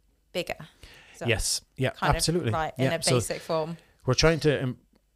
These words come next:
Speaker 2: we're trying to create neur-, neuromuscular adaptations for the brain to be able to kind of, like, send more, kind of recruit more muscle fibers, more, uh, power output for a given task. Whereas when you're looking at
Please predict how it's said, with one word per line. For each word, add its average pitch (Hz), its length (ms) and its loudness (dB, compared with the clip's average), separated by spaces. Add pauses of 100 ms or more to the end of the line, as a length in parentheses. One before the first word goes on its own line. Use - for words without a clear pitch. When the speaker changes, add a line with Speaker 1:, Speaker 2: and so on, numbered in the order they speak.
(140)
Speaker 2:
we're 135 140 0
trying 165 320 2
to 170 100 -6
create 123 360 2
neur-, 123 420 2
neuromuscular 120 540 2
adaptations 107 720 0
for - 160 0
the 107 80 4
brain 127 340 4
to - 80 -6
be 120 100 0
able 110 120 -2
to 113 80 -4
kind 104 180 0
of, 98 80 -4
like, 92 180 -6
send 110 500 -2 (440)
more, 107 340 0
kind 104 200 -2
of 92 220 -6 (100)
recruit 120 400 -2
more 113 140 -2
muscle 107 300 -2
fibers, 104 500 -2
more, 101 380 -4
uh, 95 540 -8 (340)
power 110 340 2
output 104 500 0 (320)
for 101 200 -2
a 104 140 -4
given 95 400 -2
task. - 520 -4
Whereas 101 400 -2 (440)
when 107 160 -2
you're 101 160 0
looking 104 280 -4
at 90 220 -6